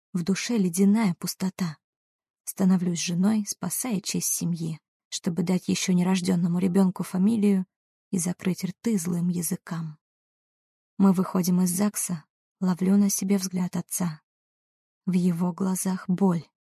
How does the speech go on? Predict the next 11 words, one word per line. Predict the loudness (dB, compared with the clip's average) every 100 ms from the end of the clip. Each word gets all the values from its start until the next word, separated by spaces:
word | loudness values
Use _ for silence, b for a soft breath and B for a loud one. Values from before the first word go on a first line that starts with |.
| _ _ 0
но | 2 4
и | 4
облегчение. | 2 0 -4 -6 -4 0 0 0 -4 -10 _ _ _
Дело | 0 2 0
сделано, | 0 0 0 -2 -4 -12 _ _
позор | -2 2 0 -2 _
устранен. | -6 0 2 2 0 -4 -10 _ _ _ _ _ _ _
Его | -2 -2 -2
дочь | -6 -2 -2 -2
снова | -8 0 0 2 -2 -4 -6 _ -8
чиста, | -6 -6 -8 -12